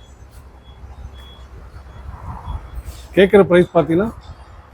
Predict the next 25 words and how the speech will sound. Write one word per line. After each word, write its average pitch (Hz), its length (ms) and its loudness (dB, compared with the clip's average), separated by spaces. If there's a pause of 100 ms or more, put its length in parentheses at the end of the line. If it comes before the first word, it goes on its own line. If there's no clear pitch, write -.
(1600)
ஃபைனலாக 220 420 8
ஒன் 214 180 6
சிக்ஸ்டி 214 320 0
ஃபைவ் 208 180 6
கேட்டிருக்காங்க 147 460 -2
இந்த 143 120 0
வண்டிக்கு. 131 260 -4 (1200)
ஒரு 175 160 10
லட்சத்தி 202 320 4 (120)
அறுபத்தஞ்சாயிரம் 175 540 4
கேட்டிருக்காங்க. 151 420 -6 (140)
கொஞ்சம் 147 220 6
லைட்டாக 147 260 6
நெகோஷியேட் 143 340 2
பண்ணலாம்னு 139 260 2
நினைக்கிறேன். 131 300 -4 (220)
இறங்கி 139 220 8
வர்றதுக்கு 135 240 6
வாய்ப்பு 135 240 4
இருக்கு. 131 220 -6 (1120)
நேர்ல 190 280 8
வாங்க, 185 200 6
வண்டி 165 200 6
வந்து 156 220 -4
பாருங்க, 151 300 4